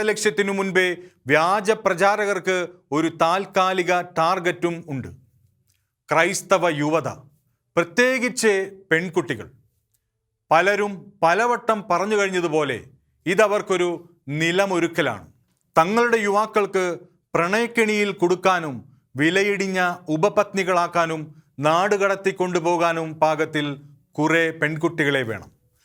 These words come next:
അതിന് കുറേ പേരെ ആകർഷിച്ചെടുക്കാനുള്ള കളമൊരുക്കൽ. തങ്ങളുടെ തന്നെ പെൺകുട്ടികളെ ഉപയോഗിച്ചും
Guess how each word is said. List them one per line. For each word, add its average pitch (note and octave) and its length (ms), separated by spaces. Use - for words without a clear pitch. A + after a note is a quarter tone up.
അതിന് F3 320
കുറേ G3 300
പേരെ F#3+ 320
ആകർഷിച്ചെടുക്കാനുള്ള F#3 1120
കളമൊരുക്കൽ. E3 600
തങ്ങളുടെ B3+ 480
തന്നെ A3 300
പെൺകുട്ടികളെ G#3+ 720
ഉപയോഗിച്ചും F3 640